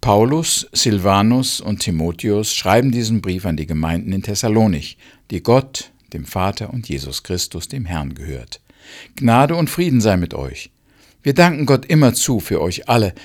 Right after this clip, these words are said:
wenn wir in unseren Gebeten an euch denken. Vor unserem Gott und Vater erinnern wir uns stets voll Dank daran,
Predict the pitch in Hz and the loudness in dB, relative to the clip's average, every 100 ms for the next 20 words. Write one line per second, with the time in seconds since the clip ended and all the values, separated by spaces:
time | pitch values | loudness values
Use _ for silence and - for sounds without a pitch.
0 | - - 113 107 104 98 98 98 85 71 | -20 -2 0 2 0 0 0 0 -4 -4
1 | 92 87 - 90 104 110 113 - 104 80 | -4 -4 -4 -4 -2 -2 -4 -2 -2 -2
2 | - 85 _ _ _ _ _ - _ - | -10 -16 _ _ _ _ _ -20 _ 2
3 | 143 117 110 104 90 110 123 85 67 - | 6 6 6 4 4 2 2 -2 -4 -2
4 | 92 101 98 87 90 110 113 110 110 107 | 0 0 0 0 0 2 2 2 2 0
5 | - - 127 - - 82 - 107 135 139 | -2 -2 -2 -4 -4 -4 0 0 0 -2
6 | 92 82 92 101 | -4 -2 0 -2